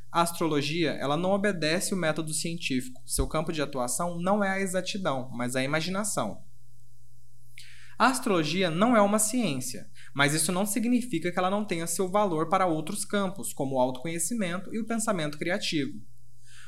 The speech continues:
Os símbolos astrológicos são portas de criatividade e imaginação que são bastante bem-vindas quando estamos investigando o comportamento de um personagem e sua vida.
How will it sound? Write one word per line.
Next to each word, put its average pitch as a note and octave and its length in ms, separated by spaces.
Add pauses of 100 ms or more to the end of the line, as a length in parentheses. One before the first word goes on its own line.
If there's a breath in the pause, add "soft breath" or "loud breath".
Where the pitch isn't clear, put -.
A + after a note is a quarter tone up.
(140 loud breath)
Os D#3+ 140
símbolos A#3+ 300
astrológicos D3+ 720
são D3+ 160
portas G3 400
de G3 80
criatividade E3 840
e G3 40
imaginação E3+ 760
que E3+ 80
são E3+ 200
bastante G3 560
bem-vindas D#3 600
quando C#3+ 200
estamos C#3+ 360
investigando E3 640
o F3+ 40
comportamento F3+ 680
de D3+ 120
um F3+ 40
personagem F#3 760
e G#3 40
sua B3+ 300
vida. D#3+ 340